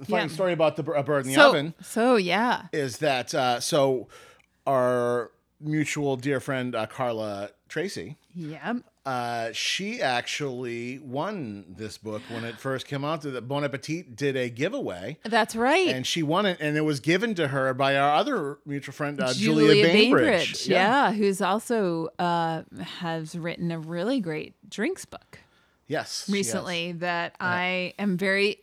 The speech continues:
Speaker 2: familiar with because I tested the recipes.
Speaker 1: I w-, well, I was, I was along
Speaker 2: That is
Speaker 1: for
Speaker 2: a
Speaker 1: the
Speaker 2: great
Speaker 1: research.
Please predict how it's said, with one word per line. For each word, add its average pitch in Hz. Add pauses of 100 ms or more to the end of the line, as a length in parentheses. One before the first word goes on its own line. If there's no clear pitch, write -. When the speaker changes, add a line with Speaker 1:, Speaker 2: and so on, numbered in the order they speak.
(200)
Speaker 2:
familiar 226
with 262
because 190
I 185
tested -
the 170
recipes. 185
Speaker 1:
I 123
w-, 131
well, 117
I 131
was, 143
I 160
was 180
along 180
Speaker 2:
That 269
is -
Speaker 1:
for 240
Speaker 2:
a -
Speaker 1:
the 147
Speaker 2:
great 143 (220)
Speaker 1:
research. -